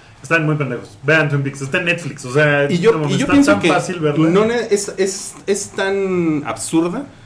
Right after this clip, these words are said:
Speaker 2: que no necesitan haber visto nada de Twin Peaks, en verdad.
Speaker 1: Mm, sí, no.
Speaker 2: Nada.
Speaker 1: O sea, las cosas, cu-, o sea, hay cosas que sí pasan que son como fanservice. Que
Speaker 2: Ujú.
Speaker 1: cuando ves y viste todo lo demás y dices,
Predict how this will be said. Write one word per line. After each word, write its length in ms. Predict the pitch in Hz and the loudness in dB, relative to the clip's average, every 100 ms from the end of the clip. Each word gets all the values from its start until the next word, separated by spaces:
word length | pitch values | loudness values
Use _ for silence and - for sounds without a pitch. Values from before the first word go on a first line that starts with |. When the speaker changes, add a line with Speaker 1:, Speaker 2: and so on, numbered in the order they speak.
| - - | -20 -4
Speaker 2:
que 80 | 139 | 0
no 200 | 151 175 | 2 2
necesitan 720 | 175 147 147 147 156 151 131 | 2 -2 -6 -4 -4 -4 -4
haber 220 | 127 131 | -2 -2
visto 240 | 135 135 127 | -4 -6 -4
nada 280 | 123 127 | -2 -2
de 100 | 123 | -4
Twin 220 | 117 120 113 | -6 -8 -10
Peaks, 280 | 113 - - - | -14 -20 -20 -16
en 140 | 120 | -8
verdad. 240 | 113 135 135 | -4 -2 -4
Speaker 1:
Mm, 160 | 135 - | -8 -10
sí, 180 | 175 | -6
no. 260 | 160 147 139 | -4 -4 -4
Speaker 2:
Nada. 180 | 143 147 | -6 -2
Speaker 1:
O 40 | 120 | 2
sea, 420 | 190 175 - - - _ _ | 2 2 -2 -18 -20 _ _
las 300 | 180 202 - | 2 2 2
cosas, 680 | - 269 262 302 302 - - - - _ - - | -6 -4 0 0 -2 -4 -14 -20 -20 _ -20 -12
cu-, 160 | 208 202 | -10 -6
o 80 | |
sea, 160 | 180 220 | -6 -4
hay 120 | 262 | -4
cosas 320 | 254 311 311 - | -2 -2 -2 -6
que 120 | 160 | -6
sí 120 | 196 | -6
pasan 580 | - 190 180 - 139 135 - | -4 0 0 -2 -4 -6 -10
que 120 | - | -8
son 240 | 139 165 170 | -6 -6 -8
como 280 | 190 147 139 | -4 -4 -2
fanservice. 960 | 147 143 139 143 135 127 110 - - - - - _ _ - 175 | -4 -4 -4 -2 -2 -4 -8 -12 -12 -14 -20 -20 _ _ -8 0
Que 200 | 143 143 | 0 0
Speaker 2:
Ujú. 20 | |
Speaker 1:
cuando 440 | 156 151 151 160 | 0 2 2 2
ves 300 | 156 185 190 | 2 0 0
y 80 | 170 | -6
viste 240 | 156 151 165 | -6 -8 -8
todo 200 | 170 170 | 0 2
lo 120 | 160 | 2
demás 420 | 120 120 135 151 | -2 -4 -4 -4
y 40 | 156 | -2
dices, 280 | 151 147 | -2 -2